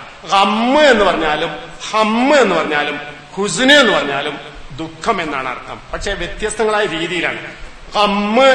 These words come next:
എന്ന് പറയുമ്പോ വരാനുള്ള ദുഃഖം, ഹസന് എന്ന് പറഞ്ഞാൽ കഴിഞ്ഞുപോയ ദുഃഖം, ഗമ്മ് എന്ന് പറഞ്ഞാൽ ഇപ്പൊ പ്രസന്റിൽ നിലവിലുള്ള ദുഃഖം,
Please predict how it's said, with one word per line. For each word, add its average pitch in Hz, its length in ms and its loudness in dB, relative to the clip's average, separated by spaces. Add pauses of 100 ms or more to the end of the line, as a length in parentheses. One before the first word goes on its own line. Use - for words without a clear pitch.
(100)
എന്ന് 214 120 2
പറയുമ്പോ 180 420 2 (720)
വരാനുള്ള 208 720 4
ദുഃഖം, 160 320 -6 (1200)
ഹസന് 240 560 6 (120)
എന്ന് 220 120 4
പറഞ്ഞാൽ 196 400 4 (580)
കഴിഞ്ഞുപോയ 214 560 2
ദുഃഖം, 170 320 -4 (960)
ഗമ്മ് 226 580 4
എന്ന് 254 260 8
പറഞ്ഞാൽ 185 420 4 (400)
ഇപ്പൊ 208 180 -4
പ്രസന്റിൽ 202 500 -2
നിലവിലുള്ള 185 520 0
ദുഃഖം, 135 300 -10